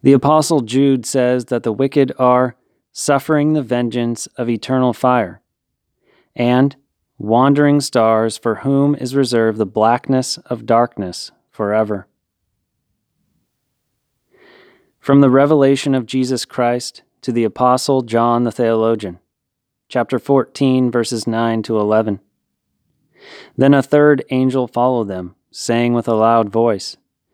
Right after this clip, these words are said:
'If anyone worships the beast and his image, and receives his mark on his forehead or on his hand, he himself shall also drink of the wine of the wrath of God, which is poured out full strength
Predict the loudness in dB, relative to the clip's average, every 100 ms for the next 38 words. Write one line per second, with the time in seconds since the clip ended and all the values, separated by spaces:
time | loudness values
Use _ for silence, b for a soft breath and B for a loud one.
0 | b b _ -2 -2 2 4 6 4 4
1 | 4 2 0 -4 -6 -8 -2 0 0 -4
2 | -12 -14 -4 0 0 -2 0 0 0 -6
3 | -18 _ _ -10 -6 -2 0 2 2 0
4 | 2 2 2 0 -4 -6 -6 -4 -2 -2
5 | -2 -2 -2 -6 -4 -2 0 0 -2 -2
6 | -2 -4 -8 _ _ _ b b b 2
7 | 4 6 4 2 2 2 0 0 0 2
8 | 0 0 -2 -2 -2 -2 -4 -4 -4 -2
9 | -2 -2 -2 -2 -2 0 0 -2 -8 -4
10 | -2 -4 -10 _ _ b b b _ -2
11 | -2 -2 2 4 4 4 2 -2 -4 -2
12 | -2 -6 -6 -6 -8